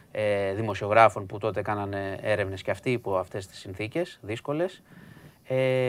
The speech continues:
και, ε, έγινε κιόλας γνωστός και από την ταινία, έτσι, Ζήτα του Κώστα Γαβρά, μπορείτε να τη,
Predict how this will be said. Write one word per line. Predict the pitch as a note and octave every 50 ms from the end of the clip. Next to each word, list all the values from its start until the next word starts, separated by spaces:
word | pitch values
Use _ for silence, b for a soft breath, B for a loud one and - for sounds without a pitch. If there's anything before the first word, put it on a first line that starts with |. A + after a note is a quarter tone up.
| B2 B2 B2 A#2+ B2 - - - - - - - - - _
και, | - - D#3 E3 D#3+ D#3 - _ _ _ _ _ _ _ _ _ _ _ - - - -
ε, | - C3 A#2+ D3 C3+ D3+
έγινε | D3 C3+ B2+ B2 A#2+
κιόλας | G#2 - A#2+ A#2 A#2 G#2+
γνωστός | A2 A2+ A2+ G#2+ - D3+ D3 C#3+
και | - C3+
από | A#2 A2+
την | A#2+ G#2+
ταινία, | A2 A2 A#2 B2 B2 A#2 A2
έτσι, | A2 A2 G#2 - A2 G#2+ G2+ G2+ G2+ G2+ G2 G2 G2
Ζήτα | F#2 G#2 A2+ G#2 G#2+ G#2 G2
του | - G2+ G2
Κώστα | F#2 - G#2 - G#2+
Γαβρά, | F#2+ F#2+ F#2+ F#2 B2 C3 B2
μπορείτε | A2 A2 G#2+ G#2 G#2+
να | G2+ G2 F2+
τη, | F#2+ F#2 -